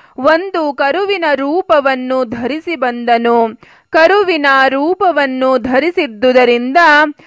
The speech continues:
ರಾಕ್ಷಸನು ಇತರ ಕರುಗಳೊಡನೆ ಬೆರೆಯುವುದು ಸುಲಭವಾಯಿತು. ಆದರೆ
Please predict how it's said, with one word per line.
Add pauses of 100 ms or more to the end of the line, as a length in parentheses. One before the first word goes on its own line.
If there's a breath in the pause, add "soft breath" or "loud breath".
(200 soft breath)
ರಾಕ್ಷಸನು
ಇತರ
ಕರುಗಳೊಡನೆ
ಬೆರೆಯುವುದು
ಸುಲಭವಾಯಿತು. (120)
ಆದರೆ